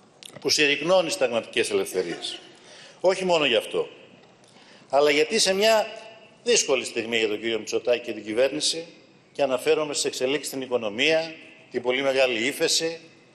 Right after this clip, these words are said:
αναφέρομαι στις, ε, εξελίξεις που η ύφεση φέρνει στην ίδια την κοινωνία, αναφέρομαι σε όσα βγαίνουν στο φως της δημοσιότητας σε σχέση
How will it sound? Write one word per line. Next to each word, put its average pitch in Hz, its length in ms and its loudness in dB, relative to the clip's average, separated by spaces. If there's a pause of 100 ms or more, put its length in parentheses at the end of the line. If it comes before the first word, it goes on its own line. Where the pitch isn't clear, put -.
(480)
αναφέρομαι 151 760 2
στις, - 420 0
ε, 120 300 4 (180)
εξελίξεις 143 680 0
που - 120 -4
η 143 120 4
ύφεση 127 640 0 (200)
φέρνει 156 400 2
στην 139 180 -4
ίδια 165 280 2
την 123 120 -8
κοινωνία, 135 640 0 (480)
αναφέρομαι 185 680 2
σε - 160 2
όσα 180 300 4
βγαίνουν 175 380 0
στο 156 160 -2
φως 170 260 0
της 170 120 -6
δημοσιότητας 156 720 0
σε 147 100 -2
σχέση 156 520 0